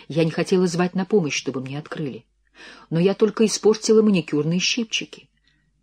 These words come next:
Бессильно уронив руки, я остановилась посреди комнаты. Я стояла неподвижно и прислушивалась к странному спокойствию,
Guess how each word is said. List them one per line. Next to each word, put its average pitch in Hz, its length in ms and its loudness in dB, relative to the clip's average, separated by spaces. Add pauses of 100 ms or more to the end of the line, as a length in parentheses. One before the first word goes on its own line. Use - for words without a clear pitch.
Бессильно 190 600 2
уронив 180 400 2
руки, 185 300 0
я 143 140 0
остановилась 156 600 0
посреди 147 400 -2
комнаты. 107 560 -8 (1200)
Я 156 160 0
стояла 202 380 2
неподвижно 190 640 2
и 147 80 -4
прислушивалась 170 760 -4
к - 60 -16
странному 190 580 -2
спокойствию, - 960 -4